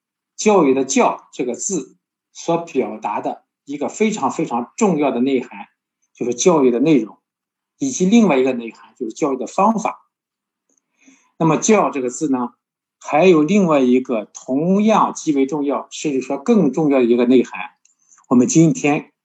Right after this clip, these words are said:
要把它解释出来。这个非常非常重要的内涵是什么呢？就是教育的目的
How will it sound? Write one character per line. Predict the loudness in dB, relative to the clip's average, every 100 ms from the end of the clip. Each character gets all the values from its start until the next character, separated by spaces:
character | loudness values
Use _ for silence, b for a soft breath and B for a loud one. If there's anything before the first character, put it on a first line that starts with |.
| -6
要 | -4
把 | -4
它 | -6 -8
解 | -8 -8
释 | -8
出 | -12 -16
来。 | -20 _ _ _ _ _ _ _ _ _ _ _ _ _ _ 0
这 | 2
个 | 2
非 | 6 4
常 | 4 0
非 | 2 2
常 | 0
重 | 0 -2
要 |
的 | 0
内 | 0 -2
涵 | -2
是 | -2
什 | 0 2
么 | 2
呢？ | 2 -4 _ _ _ _ -8
就 | -6
是 | -4
教 | -2 2 2 2
育 | -2
的 | -2
目 | 0 0
的 | -2 -10